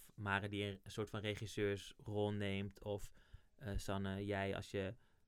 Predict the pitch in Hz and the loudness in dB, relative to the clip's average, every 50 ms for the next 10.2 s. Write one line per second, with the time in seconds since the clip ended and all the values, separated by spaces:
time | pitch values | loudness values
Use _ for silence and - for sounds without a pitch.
0 | - - - 92 90 - 110 104 - - 104 101 98 95 104 104 95 107 104 101 | -10 -2 0 0 2 2 2 2 2 2 0 -2 -2 -2 -4 -4 -2 0 0 0
1 | - 104 101 95 104 98 95 95 - - 101 95 104 - - 101 104 107 - - | 0 0 -2 0 0 -2 -2 -2 -2 -2 -2 -2 -2 -2 -2 0 0 -2 -4 -6
2 | - - - - 110 110 107 104 - 107 - 110 - 107 104 95 101 101 101 98 | -12 -12 -6 -2 0 0 0 -2 -4 -4 -4 -2 -2 -2 -2 -2 0 0 0 0
3 | 95 98 98 95 92 92 90 - - - - - 95 104 104 107 107 104 104 98 | 0 -2 -2 0 0 -2 -2 -4 -8 -8 -8 -8 -6 -4 -4 0 4 4 4 4
4 | 95 95 117 - - - - - - - - - - - - - _ - 110 120 | 4 -4 -6 -8 -12 -16 -16 -20 -20 -20 -20 -20 -20 -20 -20 -12 _ 2 4 4
5 | 120 - 107 107 123 120 123 120 110 - 113 110 104 110 110 - 113 110 - 104 | 6 8 6 6 6 4 2 0 0 0 -2 0 0 -2 -2 -4 -8 -8 -8 -6
6 | - 113 107 107 104 - 113 107 107 104 - - 113 104 - 101 104 101 98 98 | -6 -4 -4 -4 -2 0 0 0 0 0 -2 -4 -6 -6 -4 -2 0 2 2 2
7 | 95 - - - - - - - - - 117 98 113 113 110 95 95 92 90 - | 0 -2 -6 -12 -18 -20 -20 -14 -6 -2 0 2 2 2 2 0 -4 -6 -8 -12
8 | - - 95 92 92 95 117 - - - - - - - - _ - _ _ _ | -10 -8 -6 -6 -6 -6 -10 -12 -18 -20 -20 -20 -20 -20 -20 _ -20 _ _ _
9 | _ _ - - _ _ - - - - - - - - 101 98 - - 104 - | _ _ -20 -20 _ _ -20 -20 -20 -18 -16 -14 -10 -8 -6 -4 -2 -4 -4 -4
10 | - - 110 107 | -6 -6 -6 -6